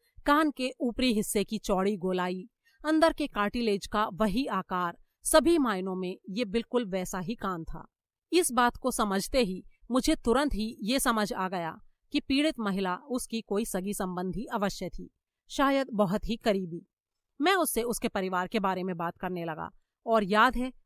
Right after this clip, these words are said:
वो कितनी खुलकर सारी बातें बता रही थी। सबसे पहली बात तो ये थी कि उसकी बहन का नाम सैरा था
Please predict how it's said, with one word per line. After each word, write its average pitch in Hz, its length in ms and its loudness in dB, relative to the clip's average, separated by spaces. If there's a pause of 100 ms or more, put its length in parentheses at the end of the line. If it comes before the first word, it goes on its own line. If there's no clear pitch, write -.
वो 294 80 2
कितनी 359 300 0
खुलकर 294 440 0
सारी 208 300 0
बातें 185 320 -4
बता 180 240 -4
रही 175 220 -6
थी। - 200 -12 (580)
सबसे 339 300 2
पहली 233 280 0
बात 185 260 -2
तो 208 60 -2
ये 208 220 2
थी 220 260 -6 (140)
कि 277 60 -4
उसकी 233 300 -2
बहन 214 320 -2
का 196 140 -2
नाम 185 300 -2
सैरा 180 460 -2
था - 240 -10